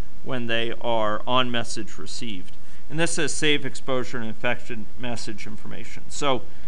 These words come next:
here we have a message, um, that's presumably for, for infection, since that, since that's the only message, uh, circulating. And here we have information about who the sender is. Why do we have that information?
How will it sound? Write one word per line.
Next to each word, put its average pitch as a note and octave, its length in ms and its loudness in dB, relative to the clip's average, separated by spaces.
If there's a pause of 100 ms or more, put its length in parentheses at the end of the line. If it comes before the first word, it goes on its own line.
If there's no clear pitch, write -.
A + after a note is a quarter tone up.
here G3+ 220 2
we F#3 140 2
have D3+ 160 0
a C#3 60 0
message, C3+ 720 0 (520)
um, A2 540 0 (100)
that's - 640 0 (560)
presumably A#2 460 0
for, G#2+ 340 0
for - 220 0
infection, A2 500 0
since A#2 180 0
that, A2+ 280 -2
since B2 240 0
that's A#2 240 -2
the B2 80 -2
only A2+ 180 -2
message, A2 640 0
uh, A2 160 -2
circulating. A2 720 -2 (460)
And C#3 280 0
here F#3+ 280 2
we D#3+ 160 0
have C3+ 100 0
information C3 580 0
about A2 120 0
who A#2 120 0
the G#2 120 0
sender G2+ 500 0
is. - 160 0
Why B2+ 220 2
do D3+ 100 -2
we D3 120 0
have C#3 180 0
that C#3+ 160 -2
information? C#3 680 0